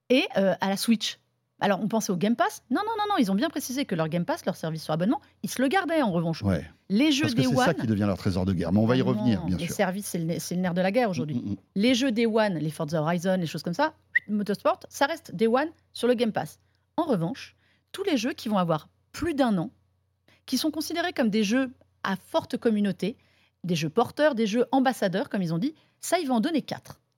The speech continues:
Speaker 1: Alors, on savait pas bien la répartition au moment du podcast. Depuis hier, on sait. La Nintendo Switch aura,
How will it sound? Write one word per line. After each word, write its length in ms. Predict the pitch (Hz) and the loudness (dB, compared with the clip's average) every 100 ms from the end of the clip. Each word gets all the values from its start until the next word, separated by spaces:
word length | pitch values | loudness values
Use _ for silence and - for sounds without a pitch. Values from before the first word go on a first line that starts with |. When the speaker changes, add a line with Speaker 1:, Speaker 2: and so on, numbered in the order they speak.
| _ | _
Speaker 1:
Alors, 160 | 185 196 | -2 0
on 40 | 220 | 0
savait 200 | 285 285 | 0 2
pas 120 | 269 | 2
bien 140 | 269 | 4
la 60 | 247 | 2
répartition 400 | 202 202 196 226 | 0 -4 -4 -2
au 20 | |
moment 160 | 175 160 | -2 -2
du 100 | 156 | -4
podcast. 420 | 202 - 302 - _ _ | -6 -2 -2 -2 _ _
Depuis 260 | 196 - 202 | -2 -2 0
hier, 220 | 175 156 | 0 0
on 100 | 226 | -2
sait. 300 | 240 - 311 - _ _ _ - | -2 0 0 -2 _ _ _ -2
La 100 | 208 | 2
Nintendo 420 | 285 294 269 233 | 4 4 2 2
Switch 480 | 240 - 233 - - - _ | -2 -4 -4 -4 -12 -18 _
aura, 380 | 220 202 170 | 0 2 0